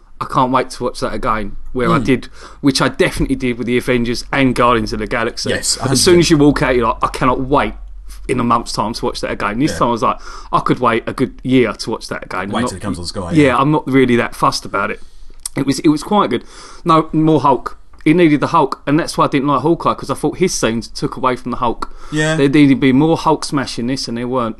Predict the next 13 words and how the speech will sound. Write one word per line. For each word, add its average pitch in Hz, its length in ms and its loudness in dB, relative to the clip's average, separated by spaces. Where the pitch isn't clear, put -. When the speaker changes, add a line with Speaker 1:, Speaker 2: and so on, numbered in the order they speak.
Speaker 2:
Yeah. 104 220 -4
I 151 80 0
thought 208 160 -2
there 160 100 0
should 175 140 -4
have 147 60 -4
been 143 100 -2
more 135 400 -2
Hulk 123 300 -6
smash 117 320 -6
as 110 220 -6
a 113 80 -8
team 82 540 -8